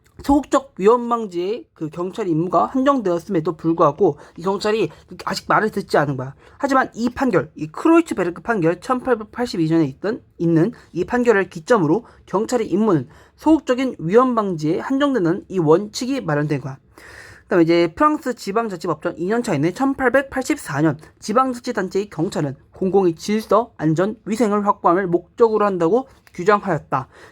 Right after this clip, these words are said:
경찰 직무를 소극적 질서 유지 목적으로 한정하였으나 위생 사무 등 협의 행정 경찰 사무를 포함하는 개념으로 사용되었다. 이 협의 행정 경찰 사무가 제외되-, 제외되었다고 많이 속이는데,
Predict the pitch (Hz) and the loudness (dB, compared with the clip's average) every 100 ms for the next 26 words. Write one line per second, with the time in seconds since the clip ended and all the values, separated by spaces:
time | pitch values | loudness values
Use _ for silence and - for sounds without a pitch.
0 | _ - 247 262 302 277 214 220 160 160 | _ 0 2 2 0 0 -2 0 0 0
1 | - 302 269 262 - - 196 208 254 247 | 0 -2 -2 -4 -6 -6 -6 -2 -2 0
2 | 202 165 - 202 202 208 285 269 277 226 | 0 0 -2 0 0 0 0 2 0 2
3 | 196 190 151 170 - - - 196 233 302 | -2 -2 -2 -2 -6 -20 -8 -2 2 4
4 | 311 285 254 240 254 240 - - 311 330 | 4 2 2 0 -2 -4 -6 0 4 6
5 | 330 294 294 294 247 220 233 233 262 226 | 6 4 2 2 0 -2 -4 -2 0 0
6 | 170 220 - 339 339 330 302 277 190 196 | 0 -2 0 2 2 2 -4 -8 -10 -12
7 | 202 196 226 226 147 - 135 _ - - | -12 -12 -14 -10 -12 -12 -20 _ -20 -8
8 | 226 247 330 339 302 294 285 269 240 277 | 0 2 6 6 6 2 -2 -6 -4 -2
9 | 269 247 - 170 254 247 - - 202 262 | 0 0 0 0 2 0 -4 -2 0 2
10 | 277 247 247 208 185 139 151 226 208 143 | 4 4 2 -2 -2 -4 -4 -4 -4 -2
11 | 170 | -2